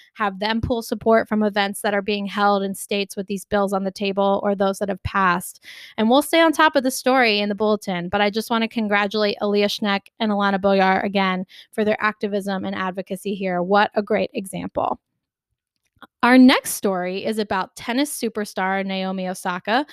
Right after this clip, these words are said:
She has launched an initiative to support Japanese girls participating in sports.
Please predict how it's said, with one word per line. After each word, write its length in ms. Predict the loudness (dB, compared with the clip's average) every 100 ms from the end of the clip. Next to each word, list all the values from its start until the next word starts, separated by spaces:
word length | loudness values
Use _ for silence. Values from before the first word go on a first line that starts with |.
| -14 -20 -14
She 240 | -4 0 2
has 200 | 2 2
launched 400 | 0 0 -4 -4
an 120 | -2
initiative 640 | 0 -2 -2 -2 -2 -2
to 120 | -4
support 440 | -4 -4 0 -2 0
Japanese 460 | -2 -2 -4 -6
girls 320 | -2 2 2 0
participating 680 | -4 -4 -8 -4 -2 -2 -6
in 100 | -8
sports. 600 | -2 0 0 -4 -14